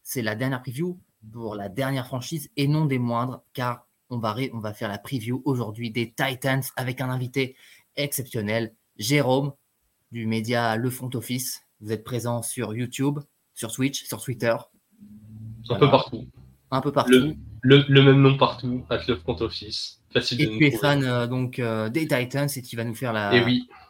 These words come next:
Speaker 1: tu vas m'accompagner dans cette preview, dans cette présentation de cette franchise.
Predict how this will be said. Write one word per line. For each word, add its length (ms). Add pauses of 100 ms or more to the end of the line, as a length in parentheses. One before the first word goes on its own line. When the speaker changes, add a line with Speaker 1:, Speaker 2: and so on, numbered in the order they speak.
(140)
Speaker 1:
tu 80
vas 120
m'accompagner 720
dans 120
cette 200
preview, 420
dans 80
cette 220
présentation 680
de 400
cette 180
franchise. 540